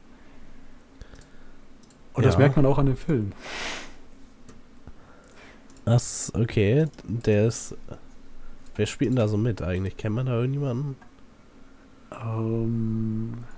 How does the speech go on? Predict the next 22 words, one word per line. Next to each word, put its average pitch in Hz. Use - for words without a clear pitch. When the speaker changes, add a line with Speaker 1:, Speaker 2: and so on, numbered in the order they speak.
Speaker 1:
John 127
Cena 151
kennt 101
man. 101
Speaker 2:
Oh, -
äh, -
tatsächlich. 101
Speaker 1:
<laughs> -
Weil 131
ich -
glaube, 123
sonst 123
kennt 135
man 120
da 117
niemanden. 120
Außer 120
halt 113
vielleicht 113
Fred. 120
Ähm, 117
ja, 95